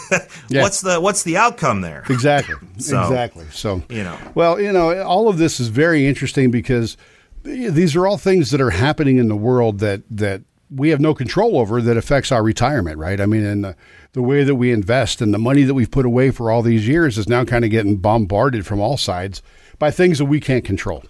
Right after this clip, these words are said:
Speaker 2: And,
Speaker 1: Well,
Speaker 2: uh,
Speaker 1: that's the, that's exactly the key point that you're making there, Bill. We as investors always think that we can control it, we can time it. When you get a million dollars or a couple million dollars in your portfolio, you're feeling pretty good.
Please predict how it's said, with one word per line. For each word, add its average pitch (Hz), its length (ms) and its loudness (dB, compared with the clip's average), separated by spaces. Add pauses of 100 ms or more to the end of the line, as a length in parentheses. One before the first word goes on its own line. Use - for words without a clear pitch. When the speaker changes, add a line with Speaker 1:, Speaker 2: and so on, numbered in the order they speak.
Speaker 2:
And, 117 260 0
Speaker 1:
Well, 143 120 2
Speaker 2:
uh, - 20 0
Speaker 1:
that's 160 260 0
the, 147 100 -2
that's 143 320 -2
exactly 117 800 -4
the 98 140 -8
key - 380 -10
point 113 360 -10
that 110 100 -16
you're 85 140 -14
making 98 380 -10
there, 117 140 -8
Bill. 123 360 -8 (340)
We 135 420 -2
as 123 200 -6
investors 113 720 -6
always 151 420 -4
think 131 200 -10
that 80 120 -14
we 107 120 -10
can 85 180 -14
control 127 640 -2
it, 120 200 -8 (260)
we 92 160 -8
can 85 220 -16
time 131 460 -4
it. 120 200 -8 (200)
When 110 180 -4
you 170 80 -2
get 175 160 -2
a 147 60 -2
million 139 360 -4
dollars 123 360 -2
or - 20 -10
a 101 40 -12
couple 117 220 -10
million 113 280 -6
dollars 107 280 -6
in 101 60 -14
your 98 80 -12
portfolio, 98 600 -8
you're 98 120 -10
feeling 98 320 -10
pretty 85 220 -12
good. 76 260 -18